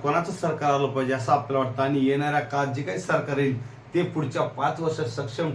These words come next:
टिकेल का, याबद्दल आपण व्हिडिओच्या कमेंट बॉक्समध्ये लिहायला विसरू नका. अहो, हा व्हिडिओ जास्तीत जास्त लोकांना शेअर करा एवढीच विनंती करतो. या ठिकाणी थांबतो.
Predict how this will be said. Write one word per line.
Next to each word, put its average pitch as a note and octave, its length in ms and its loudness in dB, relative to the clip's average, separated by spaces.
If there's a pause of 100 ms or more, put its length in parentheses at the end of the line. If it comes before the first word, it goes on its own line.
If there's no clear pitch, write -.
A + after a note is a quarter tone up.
टिकेल D3+ 340 0
का, A2 180 -4 (420)
याबद्दल C#3+ 460 2
आपण C#3 260 0
व्हिडिओच्या C#3 400 2
कमेंट E3+ 480 2
बॉक्समध्ये C#3+ 580 -2 (520)
लिहायला C#3+ 400 6
विसरू C#3 280 2
नका. C#3+ 260 -4
अहो, C#3 220 2
हा D#3+ 360 4
व्हिडिओ D#3 400 2
जास्तीत C3 440 -2
जास्त C#3+ 460 -4
लोकांना C#3 460 -2
शेअर C#3+ 280 0
करा C#3 220 -4
एवढीच C3+ 340 -2
विनंती C3+ 360 -2
करतो. C#3 340 -2 (340)
या C3+ 120 0
ठिकाणी B2+ 420 0
थांबतो. C3+ 440 -2